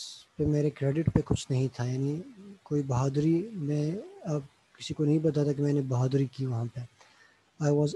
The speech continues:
as brave as a lord, as brave as a newt। अब ये, अम, मैं किसी से नहीं कहता कि मैं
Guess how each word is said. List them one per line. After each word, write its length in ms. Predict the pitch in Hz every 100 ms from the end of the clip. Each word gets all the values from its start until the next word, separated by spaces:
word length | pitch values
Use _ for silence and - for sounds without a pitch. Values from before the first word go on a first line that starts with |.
| 185
as 360 | 165 160 139 143
brave 220 | 151 143
as 200 | 139 147
a 160 | 139 143
lord, 260 | 147 156
as 520 | 160 165 143 147 131
brave 300 | 143 147 -
as 320 | 156 139 320 151
a 140 | 180 185 _
newt। 420 | 139 135 123 - 151
अब 100 | 135
ये, 340 | 151 156 151 - - - - _ _ _ _
अम, 580 | 139 131 131 131 135 143 220 _ _
मैं 160 | 151 143
किसी 300 | - 147 160
से 140 | 160
नहीं 120 | 165 165
कहता 320 | 160 - 147
कि 160 | 135
मैं 240 | 143 147